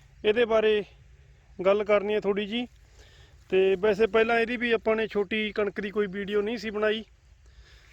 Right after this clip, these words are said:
ਤੇ ਆਪਾਂ ਦੇਖ ਸਕਦੇ ਹਾਂ ਕਿ ਇਹਦੀ ਜਿਹੜੀ ਹਾਈਟ ਹੈਗੀ ਹੈ, ਤਾਂ ਹਾਈਟ ਇਹਦੀ ਤੀਹ ਛਿਆਸੀ ਜਿੰਨੀ ਕੁ ਹੁੰਦੀ ਹੈ ਇਸ ਕਣਕ ਦੀ। ਤੇ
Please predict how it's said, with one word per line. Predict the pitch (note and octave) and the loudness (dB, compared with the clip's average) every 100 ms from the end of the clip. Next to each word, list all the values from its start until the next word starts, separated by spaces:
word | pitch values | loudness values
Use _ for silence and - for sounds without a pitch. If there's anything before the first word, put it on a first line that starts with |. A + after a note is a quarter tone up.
| - - | -20 -6
ਤੇ | G3 G3 F#3+ F#3+ - - - - - - | 0 4 4 2 -2 -12 -6 -6 -6 -6
ਆਪਾਂ | G#3 A#3+ | -2 -2
ਦੇਖ | A3 A#3+ A#3 | 0 0 0
ਸਕਦੇ | B3 B3 | 0 0
ਹਾਂ | A#3+ | 0
ਕਿ | A#3+ B3 B3 | -4 -4 -4
ਇਹਦੀ | A#3+ A#3 B3 | -6 -8 -8
ਜਿਹੜੀ | A#3+ B3+ | -6 -4
ਹਾਈਟ | F#3+ G#3+ G#3 | 0 0 0
ਹੈਗੀ | G3+ G#3 G#3 G#3+ | -2 -2 -4 -2
ਹੈ, | G3+ A#3 - _ _ - - - _ _ - - | -2 -2 -8 _ _ -20 -20 -20 _ _ -20 -4
ਤਾਂ | A#3+ | 2
ਹਾਈਟ | G#3 A#3 A#3+ | 6 6 6
ਇਹਦੀ | B3 B3+ B3 - | 0 -2 -4 0
ਤੀਹ | B3+ C4 | 0 2
ਛਿਆਸੀ | A#3 A3+ - A#3 A3+ A3+ - _ _ _ _ - - | 2 2 0 -2 -2 -6 -12 _ _ _ _ -20 -18
ਜਿੰਨੀ | F#3+ G#3 A3 A3+ | -4 0 2 2
ਕੁ | G3+ A3 G#3 F3+ | 4 4 4 0
ਹੁੰਦੀ | C#3+ F3+ G3+ | -4 -4 2
ਹੈ | G#3+ | 2
ਇਸ | G3+ | 2
ਕਣਕ | A3 G3+ - | 0 0 0
ਦੀ। | A3 C4 - _ _ _ _ - - - - _ _ _ | -2 -6 -10 _ _ _ _ -20 -20 -20 -20 _ _ _
ਤੇ | G#3 G3+ G3+ G3+ G3+ | 2 4 4 4 2